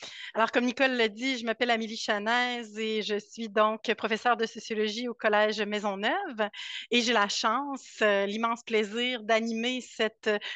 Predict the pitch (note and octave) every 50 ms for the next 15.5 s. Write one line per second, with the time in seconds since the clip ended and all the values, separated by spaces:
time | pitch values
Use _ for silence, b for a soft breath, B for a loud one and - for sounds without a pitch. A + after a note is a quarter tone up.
0 | B - - B3+ B3 B3 B3 A3+ - - - - - - G#3+ G#3 - - B3+ -
1 | A#3+ A3 G#3+ - - A3 A3 A3 - - A3 G#3 G3+ G3+ G3 G3 G3 G#3 G#3 G3
2 | G#3+ A3+ A#3+ A#3 A3 G3+ F#3+ G3 _ - - G3+ G3+ G3 F#3+ G3+ G#3 G#3 - -
3 | B3+ A#3+ A#3 G#3+ - B3 G#3+ G3+ A3 A3+ A#3 - B B B B B B B B
4 | G3+ G3+ G3 G3 G3 - A#3 A#3 G#3+ G3+ A3 G#3 - - C4+ A#3 A3 A3+ G3+ G#3
5 | G3+ _ - G3+ A3 A3 A#3+ C4+ - _ - A#3+ G#3+ G3+ G3 G#3+ A3 A3+ A3 G#3
6 | A3+ A#3 A3 A3 - - - G#3 G3+ _ _ B B B B B B B B B
7 | B B B B B - A3 A#3 G#3+ G#3+ G#3+ G#3 G#3 G#3 C4 D4+ C#4 B3+ C4+ B3+
8 | - - D#4 D#4+ E4+ D#4+ D#4 C4+ C4 C4 B3+ A3+ C4+ A#3+ A3+ B3+ A#3+ A#3+ A#3+ B3+
9 | C#4+ D#4 E4+ E4 D4+ - - - - - B3+ B3 B3 A#3+ A#3+ A#3 - - A3+ A3
10 | - - - C4+ C#4+ C4+ - - B3+ B3+ B3+ B3+ - - G#3 G#3 - - D4 D4+
11 | - - - - - - - - - - A#3 G#3+ G#3+ C4 E4 D#4+ A#3+ G#3+ A3+ A3+
12 | A3 G#3 G3+ - A3 G3 G3+ F#3+ F#3 G3 G3 F#3+ F#3 F#3+ A3 C#4 D4+ C#4+ - A#3
13 | G#3 G3+ - B B B B B B B B - G#3+ G3+ G3+ G3+ G3+ G3 F#3+ G3
14 | G#3+ G#3 G#3+ G3+ G3 A3+ A#3 A#3+ B3 A#3+ - - - B3+ A#3 G#3+ A3+ G#3+ G#3 G3+
15 | - - - B3 B3+ B3+ A#3 G#3 G3+ G3